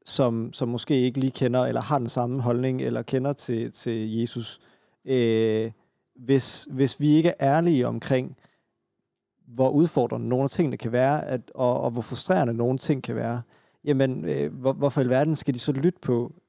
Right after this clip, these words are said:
øh, det, vi har at sige omkring evangeliet, hvis vi ikke, altså, hvis vi ikke er autentiske, hvis vi ikke er ærlige omkring det, hvis jeg ikke, øh, tør at sige, at, øh, jamen,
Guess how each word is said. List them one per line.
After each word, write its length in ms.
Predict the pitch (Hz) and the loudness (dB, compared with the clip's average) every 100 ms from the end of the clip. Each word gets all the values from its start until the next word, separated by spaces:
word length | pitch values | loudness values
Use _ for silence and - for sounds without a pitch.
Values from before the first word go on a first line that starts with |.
| _ _ | _ _
øh, 500 | 131 120 117 123 123 - | -2 0 0 0 -2 0
det, 100 | 135 | 0
vi 60 | |
har 140 | 135 127 | 2 0
at 60 | |
sige 380 | - 160 170 175 - _ _ | -2 -2 0 -2 -6 _ _
omkring 400 | 135 120 - 147 | -4 -2 -2 -2
evangeliet, 520 | 120 117 131 110 110 101 _ _ | -2 -2 0 -2 -6 -12 _ _
hvis 220 | 131 127 - | -4 -4 2
vi 80 | |
ikke, 240 | 139 151 147 | 2 2 -2
altså, 160 | - | -4
hvis 160 | 135 - | -6 0
vi 60 | 143 | 0
ikke 160 | 156 - | 0 -4
er 60 | |
autentiske, 560 | 127 127 - 160 117 - | -6 -4 -2 -2 -4 -6
hvis 140 | 120 | -2
vi 60 | 143 | 0
ikke 140 | 147 | 2
er 220 | - 127 | 0 2
ærlige 220 | 139 156 123 | 2 2 0
omkring 360 | 113 127 120 | -2 -4 -2
det, 160 | 117 120 - _ _ | -4 -4 -8 _ _
hvis 160 | 127 | -2
jeg 160 | 147 139 | 2 4
ikke, 120 | 147 - - 131 113 117 120 | 2 -6 -6 -2 0 0 -2
øh, 60 | |
tør 240 | 113 143 151 | -2 2 2
at 60 | |
sige, 400 | 147 135 123 131 135 _ _ _ | 0 -4 -2 -4 -6 _ _ _
at, 440 | 139 127 - - - | 0 0 -2 -14 -2
øh, 640 | 135 120 113 110 110 - 101 _ _ _ _ | 2 2 2 0 0 -2 -8 _ _ _ _
jamen, 380 | 127 123 120 117 | -2 0 -2 -4